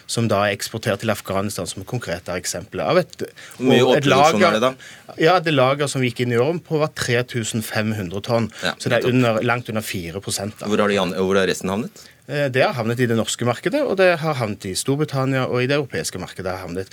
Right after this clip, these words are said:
Speaker 1: Samlet sett så er det eksportert fire hundre tonn, eh, sau og lammekjøtt.
Speaker 2: Til andre fattige land, da, eller?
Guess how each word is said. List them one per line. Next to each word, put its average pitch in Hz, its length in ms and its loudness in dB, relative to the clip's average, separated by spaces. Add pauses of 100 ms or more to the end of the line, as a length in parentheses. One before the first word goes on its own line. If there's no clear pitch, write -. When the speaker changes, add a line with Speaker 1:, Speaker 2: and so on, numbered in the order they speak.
(180)
Speaker 1:
Samlet 127 640 4
sett 185 160 2
så - 220 -2
er - 20 2
det 117 80 2
eksportert 120 500 -4
fire 92 380 -6
hundre 101 260 -4
tonn, 170 280 2 (400)
eh, 123 280 4
sau 113 360 2
og 110 80 2
lammekjøtt. 104 100 2
Speaker 2:
Til 151 140 4
andre 107 180 2
fattige 113 300 0
land, 165 140 0
da, 196 40 -2
eller? 185 180 -4